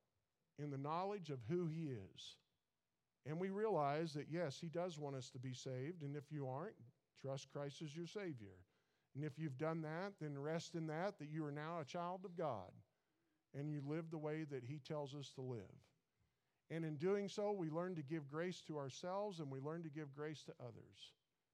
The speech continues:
Why? Because God gives grace to us each and every day. And so what do we tell him? To him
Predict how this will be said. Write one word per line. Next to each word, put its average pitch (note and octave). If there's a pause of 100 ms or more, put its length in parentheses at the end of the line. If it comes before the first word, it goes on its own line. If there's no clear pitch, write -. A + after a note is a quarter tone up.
(380)
Why? D#3+ (920)
Because C3+
God C#3+
gives C#3
grace C#3
to C#3
us B2+ (180)
each C#3
and C3
every A#2
day. G2 (1200)
And D3
so D#3+
what D#3+
do F#3
we F#3
tell D#3+
him? -
To C3
him D#3+